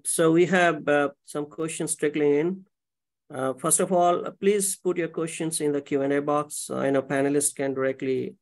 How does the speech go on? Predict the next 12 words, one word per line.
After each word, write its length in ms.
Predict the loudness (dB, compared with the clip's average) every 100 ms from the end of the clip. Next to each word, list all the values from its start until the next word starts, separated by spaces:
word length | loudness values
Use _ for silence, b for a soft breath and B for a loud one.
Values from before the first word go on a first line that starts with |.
| -6
ask 180 | -6 -4
the 100 | -4
questions. 640 | -2 -2 2 0 0 -10 _ _ _ _ _ _ _ _
Uh, 520 | -2 2 4 4 2 0
we 140 | 0 2
have 140 | 4
a 40 | 4
question 380 | 4 4 4 2
from 240 | 2 2
Andrew 360 | 2 0 2 0
Ben. 400 | 0 -2 -4 -6 -12 _
Uh, 280 | -10 -6 -6